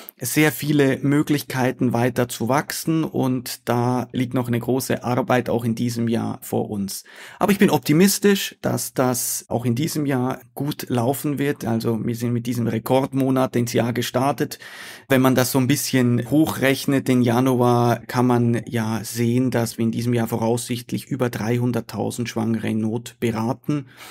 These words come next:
Und bei dieser Prognose sind die Innovationen, die wir in diesem Jahr geplant haben, noch nicht einmal eingerechnet. Und da ist eine ganze Reihe von Innovationen geplant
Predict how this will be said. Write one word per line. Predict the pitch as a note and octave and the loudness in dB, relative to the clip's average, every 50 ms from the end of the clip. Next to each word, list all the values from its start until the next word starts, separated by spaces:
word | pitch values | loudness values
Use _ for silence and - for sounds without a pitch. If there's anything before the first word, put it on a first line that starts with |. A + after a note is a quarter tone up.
| - - - - - - - - - - - - _ | -20 -20 -20 -20 -20 -20 -20 -20 -20 -20 -20 -12 _
Und | - C3+ C3 C3 B2+ B2+ B2 - - - - | 0 2 4 4 4 2 0 -4 -8 -6 -2
bei | A#2+ A#2 A#2 | 0 0 0
dieser | A#2 C3 C3 A#2+ C3+ A#2+ | 2 0 0 0 0 0
Prognose | - B2+ B2 A#2+ A#2+ B2+ B2 B2 C3+ B2 B2+ C3 B2 | 0 -2 -2 0 0 0 0 0 0 -2 -2 -2 -2
sind | A#2 A#2+ B2 B2 B2 A#2+ A#2+ - - | -2 -2 0 0 0 0 -2 -6 -6
die | - A#2+ B2 A2+ A#2 A#2 - - - | -4 -4 -4 -4 -4 -6 -10 -6 0
Innovationen, | D#3+ D#3 D3+ C#3 B2+ B2 A#2+ - - C#3+ D#3 E3+ E3+ D#3 C3+ B2+ A#2 | 2 4 4 6 4 4 2 2 2 4 6 6 8 6 6 4 4
die | B2+ B2 A2+ | 2 2 2
wir | C3 B2 | 4 2
in | B2 A#2+ | 2 2
diesem | A#2+ B2+ A#2+ A#2+ B2 | 0 -2 0 0 2
Jahr | B2 B2 A#2 A#2 | 2 2 2 2
geplant | A2+ B2 A2 - - A#2 G#2+ A2 A2+ A#2 A2+ - | 0 -2 -2 -2 -2 -2 0 2 0 0 0 -2
haben, | A#2+ A2 A2 A2 - A#2+ A#2 | -2 -2 -2 -2 -2 -2 -2
noch | A2+ A2+ - | -2 -2 -2
nicht | A#2 A#2+ A#2 - - - | -4 -4 -4 -6 -8 -6
einmal | B2 A2 A2 A2 G#2 G#2 G#2+ G2+ | -4 -2 -2 -2 -2 -2 -4 -6
eingerechnet. | - - A2+ A2 A2 A#2 A2+ A2+ G2+ G#2+ G#2+ G2+ - - - A#2 - - | -4 -4 -4 -2 -2 -2 -2 -2 -4 -4 -6 -6 -8 -8 -8 -8 -8 -8
Und | - G#2+ G#2+ G#2 - | -8 -8 -8 -6 -6
da | A2 G#2+ | -4 -4
ist | A2 A2 - | -4 -4 -4
eine | A2 G#2+ A2 | -4 -4 -2
ganze | A2+ A#2 A2+ A2 - A#2+ A2+ | -2 -2 -2 -2 -2 -2 -2
Reihe | A#2 A2+ A#2 A#2+ A#2+ A#2+ | 0 2 2 2 2 0
von | - A#2 G#2+ | 0 -4 -4
Innovationen | - A#2+ A#2+ A2 A2 A2+ A2 - - - A2+ G#2+ A2+ A2+ A2 | -2 -2 -2 -2 -2 -4 -4 -6 -6 -6 -4 -2 -2 -2 -4
geplant | - - G2 - A2+ G2+ G#2+ G#2+ G2+ G2 | -4 -6 -10 -8 -8 -6 -6 -6 -6 -8